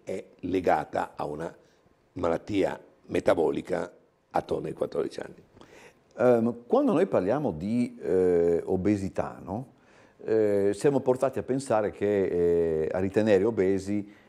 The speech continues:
Speaker 2: quelli che sono, cioè, protagonisti di quel discutibile programma televisivo, mm, non mi ricordo cosa, dove, che s-, che si svolge in America, dove ci sono delle persone veramente enormi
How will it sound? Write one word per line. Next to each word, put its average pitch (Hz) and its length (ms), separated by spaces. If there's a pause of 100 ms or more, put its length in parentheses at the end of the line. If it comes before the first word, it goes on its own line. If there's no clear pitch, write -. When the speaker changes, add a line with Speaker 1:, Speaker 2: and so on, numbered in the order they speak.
(200)
Speaker 2:
quelli 104 380
che 98 580
sono, 90 800
cioè, - 160 (460)
protagonisti 101 680
di 90 80
quel 92 240
discutibile 95 640
programma 92 460
televisivo, 87 1300 (420)
mm, 80 400
non 92 100
mi 95 60
ricordo 92 300
cosa, 92 160
dove, 85 540 (200)
che 90 140
s-, - 200 (320)
che - 80
si 92 160
svolge 87 400
in 101 80
America, 95 500
dove 85 220
ci 85 120
sono 90 160
delle 85 180
persone 85 280
veramente 87 500
enormi 90 520